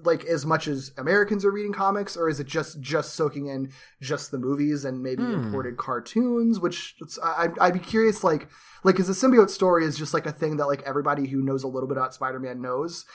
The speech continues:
Speaker 1: and I wonder if it is as prevalent of a story for, like, a lot of Japanese people, like, or fans, I should say.
Speaker 2: I'd be very curious to see how Venom as a character and story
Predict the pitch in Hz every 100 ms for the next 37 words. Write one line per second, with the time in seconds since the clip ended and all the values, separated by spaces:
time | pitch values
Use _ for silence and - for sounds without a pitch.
0 | - 151 165 147 165 160 151 156 147 147
1 | 165 147 147 147 147 135 - - - 165
2 | 156 151 135 147 135 135 - 139 131 123
3 | 127 127 _ - - 143 139 131 123 120
4 | 123 120 _ 139 135 127 120 135 127 127
5 | 120 113 - - - 120 - - - 139
6 | 127 - 165 151 - 165 123 - - 117
7 | - - - 110 87 - _ - 185 202
8 | 160 156 143 147 127 120 - 120 - 117
9 | 113 117 110 104 113 113 110 107 101 98
10 | - - - 123 113 110 107 104 101 _
11 | - 120 107 - 110 101 98 - 117 104
12 | 98 98 98